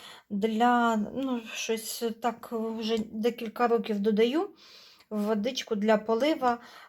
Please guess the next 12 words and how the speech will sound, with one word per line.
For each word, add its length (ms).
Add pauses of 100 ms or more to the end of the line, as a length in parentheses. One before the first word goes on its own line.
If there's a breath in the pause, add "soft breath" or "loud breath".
е, 220
пару 440
таблеток 760
угля. 400 (460 loud breath)
Не, 1000 (240 loud breath)
немає 500
тоді 360
менше 380
чорної 460
ніжки, 420
менше 360
хворіють. 760